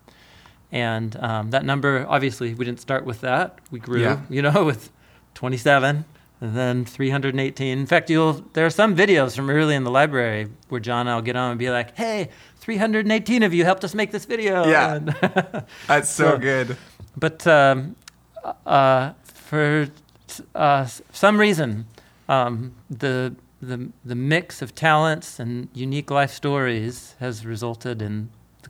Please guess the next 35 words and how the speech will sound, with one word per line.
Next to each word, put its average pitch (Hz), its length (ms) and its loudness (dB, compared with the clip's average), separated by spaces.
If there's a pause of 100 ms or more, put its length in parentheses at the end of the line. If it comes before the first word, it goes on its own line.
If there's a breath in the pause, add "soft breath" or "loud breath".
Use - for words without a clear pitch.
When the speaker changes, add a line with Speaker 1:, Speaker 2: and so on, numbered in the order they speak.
Speaker 1:
creation 151 340 -4
of 123 80 -4
this 123 220 -8 (400)
stuff, 139 440 0 (120)
this, 127 260 -16
these 123 260 -8 (180)
resources 123 680 -6
that 117 220 -8
just 127 260 -10
connect 160 440 -2 (580 soft breath)
with 147 120 -4
a 143 40 -2
lot 147 200 4
of 139 60 -8
people 110 360 -8 (520 loud breath)
Speaker 2:
Yeah. 117 80 -4
Speaker 1:
and 117 100 -4
speak - 500 -4
to 165 140 0
a 156 60 4
need 165 420 4 (420 soft breath)
that 147 180 -6
people, 185 600 0
um, 117 480 -2 (720)
actually 170 360 2
want 151 320 2
to 165 80 -4
be 143 160 2
interested 160 420 -6
in 127 80 -4
the 120 80 -2
Bible 120 420 -2
if - 160 -12
there 135 200 -2
was 127 640 0